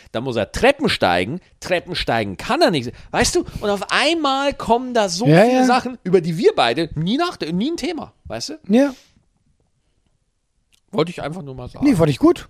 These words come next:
Speaker 2: Also,
Speaker 1: Ja.
Speaker 2: du hast dich eingesetzt für den Typen.
Speaker 1: Ja, fand ich super.
Speaker 2: <laughs>
Speaker 1: Äh,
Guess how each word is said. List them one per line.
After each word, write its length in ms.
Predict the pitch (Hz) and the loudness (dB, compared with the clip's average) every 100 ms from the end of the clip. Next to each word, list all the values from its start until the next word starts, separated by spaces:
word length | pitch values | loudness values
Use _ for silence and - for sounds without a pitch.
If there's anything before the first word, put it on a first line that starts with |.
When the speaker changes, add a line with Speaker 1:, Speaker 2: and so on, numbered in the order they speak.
| _ | _
Speaker 2:
Also, 200 | 165 156 | 2 4
Speaker 1:
Ja. 40 | 156 | 4
Speaker 2:
du 40 | |
hast 160 | 160 147 | 2 -2
dich 220 | - - | -10 -2
eingesetzt 680 | 233 269 220 196 - - _ _ | 2 2 2 0 -6 -20 _ _
für 100 | - 165 | -2 0
den 120 | - | 2
Typen. 380 | - 175 233 285 | 2 2 2 0
Speaker 1:
Ja, 140 | 381 | -2
fand 180 | 254 294 | -2 -2
ich 60 | |
super. 340 | 339 370 - - - - | -2 0 -2 -4 -10 -8
Speaker 2:
<laughs> 800 | - - - - - - - - - _ _ _ _ _ _ _ _ _ - | -8 -10 -14 -16 -12 -14 -12 -16 -18 _ _ _ _ _ _ _ _ _ -8
Speaker 1:
Äh, 680 | 147 160 160 151 147 143 139 | 0 2 2 4 4 2 0